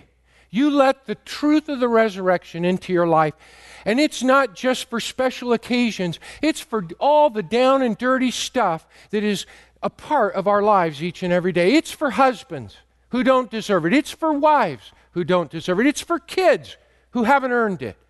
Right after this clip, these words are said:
It's for one another in the faith. It even affects our viewpoint as a viewpoint of faith,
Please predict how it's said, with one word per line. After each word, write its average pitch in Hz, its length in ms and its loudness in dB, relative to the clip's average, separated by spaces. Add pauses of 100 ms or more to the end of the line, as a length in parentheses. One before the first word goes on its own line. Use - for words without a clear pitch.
(840)
It's 226 160 -6
for 262 180 -2
one 294 240 2
another 320 460 2
in 233 100 2
the 240 80 2
faith. 240 520 -2 (1080)
It 320 80 2
even 330 200 2
affects - 480 -2
our 247 200 2 (280)
viewpoint 226 920 0
as 196 160 -2
a 202 60 -2
viewpoint 311 640 0
of 262 120 2
faith, 277 640 -2